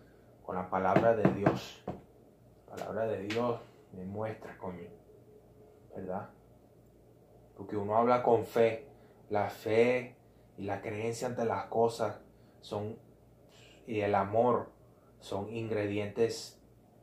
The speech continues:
para reanimar la magia, para, para uno poder ver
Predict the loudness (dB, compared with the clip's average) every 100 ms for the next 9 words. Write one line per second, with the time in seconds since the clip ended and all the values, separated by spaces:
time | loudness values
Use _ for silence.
0 | -20 -20 -18 -4 0 2 2 0 -4 -4
1 | -2 0 0 -2 -4 -6 -4 -4 0 2
2 | 2 4 4 4 0 -6 -20 -20 -20 -20
3 | -20 -20 -20 -20 -20 _ _ -20 -20 -20
4 | -20 -10 -2 2 2 0 0 4 4 2
5 | 0 4 4 2 -8